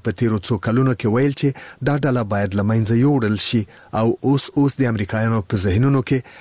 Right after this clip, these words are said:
له افغانستانه د امریکایي ځواکونو د وتلو په ګډوډۍ کې د کابل د هوایي ډګر د ځان وژونکي برید د مسؤلیت ادعا ګرځي چې دې ډلې ومانه.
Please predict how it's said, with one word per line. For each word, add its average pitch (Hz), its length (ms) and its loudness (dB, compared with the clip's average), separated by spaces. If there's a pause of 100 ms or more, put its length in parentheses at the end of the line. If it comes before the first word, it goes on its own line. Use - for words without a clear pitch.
(220)
له 131 100 2
افغانستانه 139 600 -2
د 127 100 2
امریکایي 123 440 0
ځواکونو 113 480 0
د 101 80 2
وتلو 117 300 0 (100)
په 110 120 0
ګډوډۍ 107 500 0
کې 110 100 0 (340)
د 110 140 -2
کابل 117 320 0
د 87 100 -2
هوایي 123 300 2
ډګر 120 240 -2 (100)
د 95 140 -2
ځان 98 200 0
وژونکي 107 480 0 (120)
برید 139 280 0 (240)
د 107 120 0
مسؤلیت 120 640 0 (120)
ادعا 110 240 0
ګرځي 135 420 0 (400)
چې 135 180 2
دې 131 80 2 (120)
ډلې 127 240 2
ومانه. 113 340 0